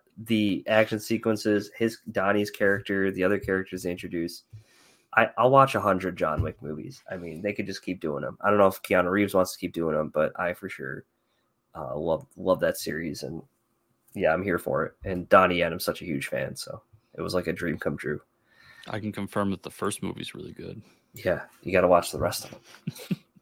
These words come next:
Speaker 2: Oh.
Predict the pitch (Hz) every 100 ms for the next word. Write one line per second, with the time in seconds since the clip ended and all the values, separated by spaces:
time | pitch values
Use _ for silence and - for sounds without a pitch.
0 | _ _ _ _ - - - - - -
1 | - - _ _ _ _ _ _ - -
2 | - _ _ - - 104 101 - -